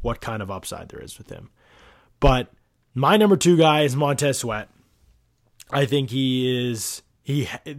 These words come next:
when you talk about traits that I wanna see from an edge defender, physicality is always there with Montez Sweat. Effort's always there with Montez Sweat. So those are gr-,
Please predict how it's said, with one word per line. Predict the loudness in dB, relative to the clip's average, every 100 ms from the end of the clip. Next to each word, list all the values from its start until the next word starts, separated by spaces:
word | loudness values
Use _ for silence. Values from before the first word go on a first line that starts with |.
| -12 -8
when | -4 -2
you | -2
talk | -2 -2
about | 0 -2 -4
traits | -6 -6 -6 -8
that | -8
I | -6
wanna | -8 -8 -8 -8
see | -6 -6 -6
from | -8 -10 -8
an |
edge | -8 -8
defender, | -12 -14 -14 -14 -16 -18 _ _ _ _ _ _ -4
physicality | -2 -2 -6 -4 -4
is | -4
always | -6 -6 -8
there | -10 -10
with | -12
Montez | -12 -12 -12 -12
Sweat. | -12 -14 -10
Effort's | -10 -6 -6 -6
always | -8 -8
there | -10 -10
with | -12
Montez | -14 -14 -14 -12
Sweat. | -12 -12
So | -10
those | -8 -6 -6
are | -8
gr-, | -12